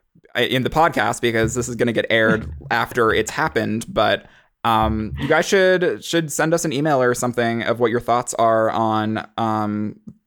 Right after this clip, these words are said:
Speaker 1: pax, because I'm, hopefully it'll be fun. I've never been, like, the only convention that I've been to ever was VidCon twenty thirteen. Was it twenty thirteen?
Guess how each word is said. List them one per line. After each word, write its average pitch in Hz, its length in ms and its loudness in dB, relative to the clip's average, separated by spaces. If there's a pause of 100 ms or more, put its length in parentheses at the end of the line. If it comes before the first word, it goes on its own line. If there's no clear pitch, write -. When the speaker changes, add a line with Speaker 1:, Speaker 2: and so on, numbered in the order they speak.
(160)
Speaker 1:
pax, - 400 -8
because 117 480 -2
I'm, 143 480 -2 (420)
hopefully 143 340 0
it'll 120 120 2
be 110 80 -4
fun. 110 480 -4 (140)
I've 160 160 -2
never 202 180 2
been, 170 300 2
like, 160 140 2
the 170 120 0
only 202 220 2
convention 156 460 -2
that 127 80 2
I've 117 160 2
been 110 220 0
to 170 500 -2
ever 165 400 2
was 131 500 0
VidCon 117 600 2
twenty 110 280 -4
thirteen. 208 800 -6
Was 135 180 -6
it - 240 -12
twenty 175 180 -8
thirteen? 190 500 -8